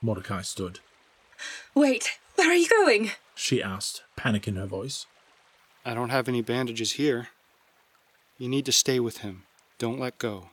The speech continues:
Speaker 3: Keep him from taking deep breaths. I will send someone with the proper supplies to bandage and move him."
Speaker 2: "Please hurry."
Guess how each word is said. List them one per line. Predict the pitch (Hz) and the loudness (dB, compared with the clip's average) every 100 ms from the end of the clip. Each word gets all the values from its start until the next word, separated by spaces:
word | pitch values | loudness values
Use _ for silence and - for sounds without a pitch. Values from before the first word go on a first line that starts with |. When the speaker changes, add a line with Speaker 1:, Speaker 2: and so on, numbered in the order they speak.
| _ | _
Speaker 3:
Keep | - 135 | -6 -4
him | 156 | -4
from | - 143 | -2 -2
taking | 143 139 135 | 0 0 -2
deep | 123 123 | -4 -6
breaths. | - 117 101 - - _ _ _ _ _ _ _ | -2 -4 -2 -6 -8 _ _ _ _ _ _ _
I | 113 | -6
will | 113 | -2
send | - 147 156 | 0 2 2
someone | - 151 147 | 0 -2 -2
with | 127 | -4
the | - | -4
proper | - 123 151 | -2 -2 -2
supplies | - - 123 120 117 | -6 -8 -8 -6 -6
to | 117 | -8
bandage | 113 113 113 110 | -8 -8 -8 -8
and | 110 | -8
move | 110 110 | -8 -8
him." | - 107 - _ _ _ _ - - - - | -12 -20 -20 _ _ _ _ -16 -16 -16 -12
Speaker 2:
"Please | - - 247 - - | -4 -2 -2 -2 2
hurry." | 254 170 170 175 | 2 2 0 -6